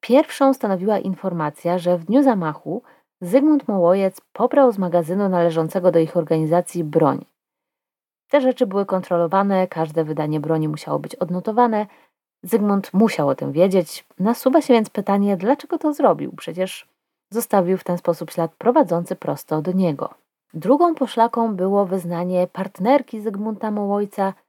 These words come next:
która miała zwierzyć się koleżanczce, że jej partner dziwnie się ostatnio zachowuje.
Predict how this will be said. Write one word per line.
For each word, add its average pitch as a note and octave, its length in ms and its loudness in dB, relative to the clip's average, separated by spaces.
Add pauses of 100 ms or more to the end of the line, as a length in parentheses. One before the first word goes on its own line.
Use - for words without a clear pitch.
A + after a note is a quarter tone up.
(220)
która D#4 300 2
miała G#3 240 2
zwierzyć F#3 480 -4
się G#3 100 -6
koleżanczce, G3 920 2
że F3 360 4 (380)
jej A3+ 140 6
partner G3+ 440 2
dziwnie G3+ 340 2
się F#3+ 140 0
ostatnio F#3+ 320 0
zachowuje. F#3 680 4